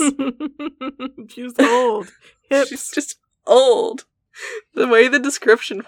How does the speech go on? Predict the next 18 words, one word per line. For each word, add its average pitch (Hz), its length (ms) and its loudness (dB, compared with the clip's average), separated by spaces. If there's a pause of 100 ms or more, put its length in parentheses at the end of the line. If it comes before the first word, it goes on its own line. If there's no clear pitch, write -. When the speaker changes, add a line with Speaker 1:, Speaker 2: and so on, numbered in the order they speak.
Speaker 2:
was. - 320 -12 (320)
But - 160 -4
anyway, - 340 -2 (420)
I 202 60 2
wanna 208 160 2
find 185 280 -8
that. 190 120 -16 (560)
And 240 200 6
that's 214 320 6
like, 190 340 4 (520)
"Hey, 330 220 2
Jade, 339 420 4
what 302 260 -2
you 262 60 -10
got 339 340 4
there? 311 420 2 (640)
A 240 40 -8
milkshake? 359 920 4